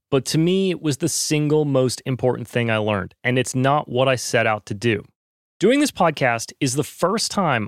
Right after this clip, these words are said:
I've ever fully committed to myself. I set a goal and a target, and I kept them a priority. And the result is that I have completed what I set out to do.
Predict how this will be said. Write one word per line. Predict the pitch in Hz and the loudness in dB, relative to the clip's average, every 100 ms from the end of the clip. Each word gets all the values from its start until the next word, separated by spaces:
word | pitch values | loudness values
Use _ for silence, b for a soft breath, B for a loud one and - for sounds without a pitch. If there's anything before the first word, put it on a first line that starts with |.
| - | -2
I've | 131 131 - | 0 0 -2
ever | 147 147 160 | -4 0 -2
fully | - - 151 170 190 | -2 0 2 2 0
committed | - 143 127 123 117 | 0 0 2 0 -2
to | 127 | -4
myself. | 117 117 - - 107 - - - _ _ _ | -2 -2 -2 2 0 0 -14 -20 _ _ _
I | 123 | -2
set | 123 - 139 | 2 2 2
a | |
goal | 110 131 156 196 170 | 2 2 2 0 -2
and | 190 | 0
a | 208 | 0
target, | - 156 143 139 - | 0 0 0 -2 -2
and | 135 | -2
I | 131 | -2
kept | - - 143 | -2 -4 -2
them | - 135 | -2 -4
a | |
priority. | - 135 123 110 95 92 - _ _ _ _ | -2 0 2 2 -2 -6 -14 _ _ _ _
And | 135 131 | -2 2
the | |
result | 131 123 117 240 190 - - | 2 0 2 4 2 0 -6
is | 127 | -2
that | 139 - | -2 0
I | 135 156 | 0 0
have | 175 | -2
completed | 202 190 147 127 123 113 | -4 -2 0 2 0 0
what | 113 113 | 0 2
I | |
set | 113 - 98 | 0 0 0
out | 90 90 | 0 -2
to | 98 | -4
do. | 135 117 | 0 0